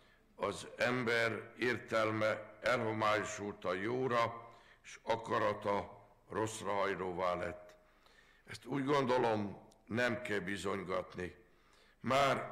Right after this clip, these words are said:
<clears throat> gyerekkorban is ott van bennünk ez a, ö, rossz tulajdonság.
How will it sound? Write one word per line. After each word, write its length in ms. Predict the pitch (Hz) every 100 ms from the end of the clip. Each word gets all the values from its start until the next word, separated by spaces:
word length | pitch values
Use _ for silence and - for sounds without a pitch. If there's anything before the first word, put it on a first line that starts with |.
| 180
<clears throat> 260 | 180 143 151
gyerekkorban 920 | 151 143 117 - 127 123 107 110 113
is 360 | 113 - - - - - - _ -
ott 240 | 135 -
van 300 | 113 113 107
bennünk 540 | 117 117 107 104 101
ez 220 | 107 107 104
a, 440 | 98 92 - - - - - - _ _
ö, 320 | 90 90 92
rossz 300 | 98 131 131 -
tulajdonság. 1120 | 117 120 117 113 113 110 120 117 123 120